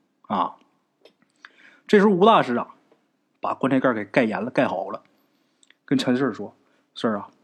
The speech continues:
我已经给你三叔打电话了啊，我让他带着另外六个人来秦家村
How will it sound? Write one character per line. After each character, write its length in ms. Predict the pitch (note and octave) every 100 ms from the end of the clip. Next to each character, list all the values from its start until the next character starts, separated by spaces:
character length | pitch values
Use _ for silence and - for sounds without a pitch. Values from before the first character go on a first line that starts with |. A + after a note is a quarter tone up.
| - _ _ _ -
我 160 | B2
已 60 | B2
经 100 | C3+
给 140 | C3
你 100 | C3
三 220 | A2+ C3 A#2+
叔 100 | B2
打 100 | A2+
电 140 | A#2
话 220 | - A#2
了 60 | G2
啊， 200 | F2+ - _ - -
我 120 | A2+
让 160 | C3+ C3
他 80 |
带 220 | C3 D3 C3
着 80 |
另 220 | A#2 D#3 D3+
外 120 | C#3+
六 200 | B2 B2+
个 100 | G2+
人 160 | G#2+
来 140 | A2+ A#2+
秦 160 | B2+
家 100 | B2
村 180 | A#2+ B2